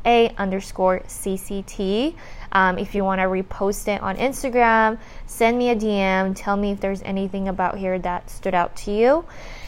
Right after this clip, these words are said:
And I'm actually excited to keep releasing episodes. I actually really like this. I like connecting with people in a more deep and profound way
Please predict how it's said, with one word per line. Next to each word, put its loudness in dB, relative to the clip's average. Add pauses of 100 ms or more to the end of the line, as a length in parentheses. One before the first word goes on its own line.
(140)
And 6
I'm 2
actually 0
excited 0
to -2
keep -6
releasing -2
episodes. 2
I -4
actually -2
really 0
like -2
this. -6
I -2
like 0
connecting -4 (220)
with -6
people 0
in -2
a 0
more -2
deep -6
and -8
profound -6
way 2